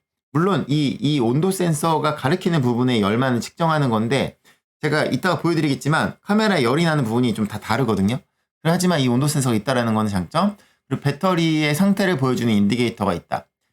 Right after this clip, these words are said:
이게 퍼센테이지로 됐으면 더 좋았겠지만, 일단은 이게 그래도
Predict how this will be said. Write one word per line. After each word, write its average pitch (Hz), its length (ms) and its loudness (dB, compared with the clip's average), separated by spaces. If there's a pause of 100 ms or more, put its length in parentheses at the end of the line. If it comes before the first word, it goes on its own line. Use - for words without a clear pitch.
(140)
이게 127 140 0
퍼센테이지로 202 640 0
됐으면 120 320 -2
더 104 120 0
좋았겠지만, 131 580 -2
일단은 165 500 0 (300)
이게 101 240 0
그래도 113 520 0